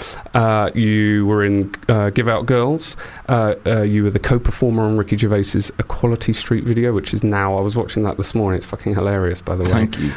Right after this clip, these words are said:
Speaker 1: Uh, it's now on, like, just under five million hits on YouTube, which,
Speaker 2: Wow.
Speaker 1: uh, isn't bad at all, is it?
Speaker 2: That's
Speaker 1: It's not quite
Speaker 2: amazing.
Speaker 1: Gangnam Style numbers, but, um, <laughs>
Speaker 2: <laughs>
Speaker 1: it's not a billion, but that's pretty fucking good.
Speaker 2: That's good.
Speaker 1: Um,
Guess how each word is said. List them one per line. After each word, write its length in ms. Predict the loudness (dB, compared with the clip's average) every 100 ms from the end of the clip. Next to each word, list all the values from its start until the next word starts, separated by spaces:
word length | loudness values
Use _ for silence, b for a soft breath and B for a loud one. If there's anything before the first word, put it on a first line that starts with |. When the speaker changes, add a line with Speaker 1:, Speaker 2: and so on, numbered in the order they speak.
| -4
Speaker 1:
Uh, 420 | 0 2 2 0 0
it's 160 | 0
now 200 | 2 2
on, 100 | 2
like, 260 | 2 0 -2
just 220 | -2 0
under 180 | 0 0
five 340 | 0 0 2
million 400 | 2 2 2 2
hits 340 | 2 0 0 0
on 120 | 2
YouTube, 480 | 2 2 2 2 2
which, 360 | 0 0 0
Speaker 2:
Wow. 80 | 0 2 0
Speaker 1:
uh, 60 | 0 0
isn't 260 | 0 2
bad 280 | 2 0 0
at 180 | -2 0
all, 180 | 0 2
is 120 | 2
it? 80 | 0
Speaker 2:
That's 200 | -2 0
Speaker 1:
It's 100 | 2
not 160 | 4
quite 200 | 2 2
Speaker 2:
amazing. 280 | 2 0 2
Speaker 1:
Gangnam 240 | 2 0 0
Style 320 | 0 2 2
numbers, 500 | 2 2 2 0 0
but, 260 | 0 2 2
um, 240 | 2 4
<laughs> 0 |
Speaker 2:
<laughs> 720 | 4 4 2 0 0 -2 -4 0
Speaker 1:
it's 100 | 2
not 140 | 4
a 40 | 4
billion, 540 | 2 4 4 4 2
but 200 | 2 2
that's 200 | 2 0
pretty 320 | 0 0 2 0
fucking 360 | 0 0 2
good. 260 | 2 2 0
Speaker 2:
That's 340 | -4 -8 -8 -4
good. 160 | 0
Speaker 1:
Um, 720 | 2 4 2 2 2 2 -2